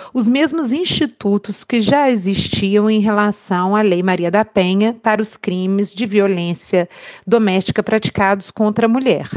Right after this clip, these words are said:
Então, essa lei, ela vem, de alguma forma, ratificar alguns dispositivos que já existiam, é, em âmbitos protetivos, tanto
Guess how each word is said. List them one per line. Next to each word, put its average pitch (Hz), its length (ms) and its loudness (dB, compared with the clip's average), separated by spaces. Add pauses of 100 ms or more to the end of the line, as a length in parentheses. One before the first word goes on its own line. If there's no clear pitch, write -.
(540)
Então, 226 300 2
essa 247 260 0
lei, 220 560 0
ela 214 460 2
vem, 190 640 -2 (180)
de 208 140 -2
alguma 233 320 0
forma, 180 600 0
ratificar 190 1300 -2
alguns 208 540 0
dispositivos 202 800 -2
que - 140 -2
já 226 200 2
existiam, 190 840 -2 (420)
é, 190 280 4
em 208 180 2
âmbitos 196 320 -2
protetivos, 208 960 -2
tanto 330 500 -4